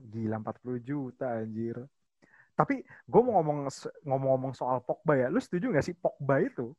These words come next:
terakhir main bagus tuh pas kayak final Piala Dunia, cuy?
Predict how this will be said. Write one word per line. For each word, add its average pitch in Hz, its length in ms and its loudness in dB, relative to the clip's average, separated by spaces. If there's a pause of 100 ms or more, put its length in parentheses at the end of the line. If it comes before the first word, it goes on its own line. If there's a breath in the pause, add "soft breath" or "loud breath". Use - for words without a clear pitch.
(560)
terakhir 151 480 6
main 147 180 4
bagus 139 380 0
tuh - 80 -8
pas 240 160 0
kayak 156 260 0
final 139 220 4
Piala 131 260 4
Dunia, 139 460 -2
cuy? 123 180 -2